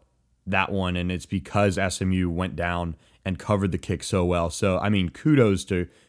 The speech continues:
Chris Brassfield, who was named, named twenty-four seven Sports Special Teams, uh, Coordinator of the Week for his efforts. Obviously, Chris Nagar gets, I mean, pretty much all the credit when you, when you boot three field goals, uh, and you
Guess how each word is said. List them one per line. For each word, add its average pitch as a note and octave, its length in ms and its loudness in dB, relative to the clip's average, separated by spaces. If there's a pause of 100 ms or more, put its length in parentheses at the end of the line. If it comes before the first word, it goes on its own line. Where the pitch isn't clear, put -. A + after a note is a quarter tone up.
Chris - 220 0
Brassfield, A2+ 580 4
who G2 100 4
was F2 140 0
named, G2 300 2 (320)
named G2+ 280 2
twenty-four G2+ 340 0
seven G2 260 0
Sports - 440 -4 (280)
Special G#2 400 0
Teams, G2 480 2 (400)
uh, F#2 160 0
Coordinator G#2 480 4
of F2+ 80 0
the F2 80 0
Week A#2 340 2 (280)
for G2 160 0
his A2 220 2
efforts. A2 540 0
Obviously, A2+ 400 0
Chris - 260 -2
Nagar F#2+ 300 2
gets, F2+ 220 -4 (640)
I F#2+ 40 -4
mean, E2+ 140 -4
pretty G#2+ 220 0
much C#2+ 120 -6
all D#2+ 120 -4
the D2+ 80 -6
credit F2 360 0
when F2+ 200 -2
you, E2+ 260 -2 (240)
when G2 160 2
you F#2 80 4
boot A2 320 4
three G#2 200 0
field G2+ 280 2
goals, G2 380 0 (280)
uh, F2+ 160 -2
and F#2+ 180 0
you F2+ 300 0